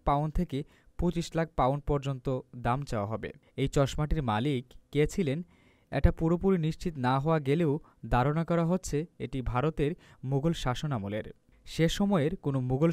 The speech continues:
সম্রাট বিরল এসব বস্ত্র দিয়ে এটি বানিয়েছিলেন। মুঘলরা ষোড়শ ও সপ্তদশ শতকে ভারত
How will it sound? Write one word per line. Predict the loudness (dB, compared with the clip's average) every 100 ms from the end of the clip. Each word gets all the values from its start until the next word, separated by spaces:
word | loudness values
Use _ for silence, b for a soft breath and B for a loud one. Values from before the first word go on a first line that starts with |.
| 2
সম্রাট | 0 2 0 -4 b b
বিরল | -2 2 4 4 4
এসব | 0 0 -2
বস্ত্র | -2 -2 0
দিয়ে | 0 -2 b b
এটি | 0 0
বানিয়েছিলেন। | 2 0 0 -2 -6 -6 -10 _ _
মুঘলরা | 0 0 4 4 4 0 -2
ষোড়শ | -2 0 0 0 -2
ও | -2 -2
সপ্তদশ | -4 0 0 2 2 0 -4
শতকে | 0 0 0 -4 -4 B B -2
ভারত | 2 2